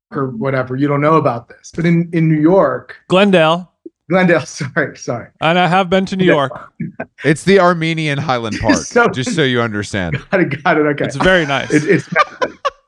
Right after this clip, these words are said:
Speaker 1: um, so in New York City, there's a couple, a couple things have happened with, with both short-term rentals and, and the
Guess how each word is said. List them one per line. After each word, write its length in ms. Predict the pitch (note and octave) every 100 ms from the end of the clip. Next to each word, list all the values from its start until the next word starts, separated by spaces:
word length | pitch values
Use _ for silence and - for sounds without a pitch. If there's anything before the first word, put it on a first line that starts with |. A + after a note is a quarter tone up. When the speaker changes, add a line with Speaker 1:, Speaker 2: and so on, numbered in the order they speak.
| _
Speaker 1:
um, 400 | D#3 D#3 D3 C3+ - - _ _ _ _ G4 _ -
so 380 | G#3 G#3 G3 - _ _ _ _ _ -
in 160 | A3
New 60 | A3+
York 220 | G#3+ -
City, 520 | - G3+ F3+ D#3 D#3 _
there's 180 | E3 F3
a 100 | F3+
couple, 220 | F3 F#3+ F#3
a 60 |
couple 240 | F3 G3 G3+
things 200 | G3+ F#3
have 100 | D3
happened 480 | C#3 E3 F3+ F#3 D3+
with, 200 | D3 - _
with 180 | D3 D3+ - -
both 280 | C#3 D#3 D#3
short-term 440 | - F3+ F3 E3+ D#3+
rentals 400 | D#3+ D#3 C#3 C#3+
and, 240 | D3 D3+
and 220 | E3 E3 D3+
the 320 | C#3 B2